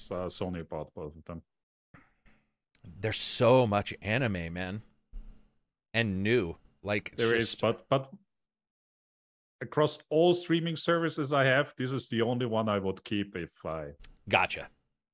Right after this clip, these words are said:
Speaker 1: remove the others. 'Cause
Speaker 2: Do
Speaker 1: it's
Speaker 2: you
Speaker 1: like forty bucks a year, and yeah.
Speaker 2: How do you choose
Speaker 1: The
Speaker 2: an anime you're
Speaker 1: selection.
Speaker 2: gonna watch?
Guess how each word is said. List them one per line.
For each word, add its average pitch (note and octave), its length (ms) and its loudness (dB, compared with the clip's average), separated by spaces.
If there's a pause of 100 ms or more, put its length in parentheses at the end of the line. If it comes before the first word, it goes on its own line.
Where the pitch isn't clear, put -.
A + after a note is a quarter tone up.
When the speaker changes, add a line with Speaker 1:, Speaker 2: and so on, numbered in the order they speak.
(320)
Speaker 1:
remove E2 400 -10
the D#2 140 -10
others. D2 280 -10 (1120)
'Cause A#2+ 140 4
Speaker 2:
Do D#3+ 60 6
Speaker 1:
it's E3 100 4
Speaker 2:
you F#3+ 60 0
Speaker 1:
like G2+ 200 2
forty A2 440 0
bucks A2 420 0
a C3+ 80 4
year, A2 520 2 (840)
and E2+ 440 -12 (720)
yeah. C#3 80 -14 (360)
Speaker 2:
How G3 140 6
do G#3 60 0
you G3+ 120 0
choose F3 320 0
Speaker 1:
The D3 80 6
Speaker 2:
an C3 80 2
anime D3 240 0
you're G2 160 -2
Speaker 1:
selection. F2 80 -6
Speaker 2:
gonna G2 140 -2
watch? E2+ 420 -6